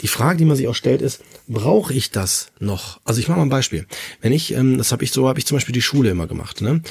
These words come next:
Wenn ich gemerkt habe, also um eine zwei zu kriegen, hab ich den Aufwand, um eine eins zu kriegen, hab ich den Aufwand. Dann war der, der Vergleich von einer zwei zu einer eins so extrem mehraufwendig, wo man mehr Leistung, also im Abi-Zeit, Studienzeit und so weiter,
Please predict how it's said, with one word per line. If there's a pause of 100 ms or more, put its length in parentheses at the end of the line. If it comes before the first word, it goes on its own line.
(280)
Wenn
ich
gemerkt
habe, (100)
also
um
eine
zwei
zu
kriegen,
hab
ich
den
Aufwand, (240)
um
eine
eins
zu
kriegen,
hab
ich
den
Aufwand. (600)
Dann
war
der,
der
Vergleich
von
einer
zwei
zu
einer
eins
so
extrem (300)
mehraufwendig, (160)
wo
man
mehr
Leistung,
also
im
Abi-Zeit,
Studienzeit
und
so
weiter,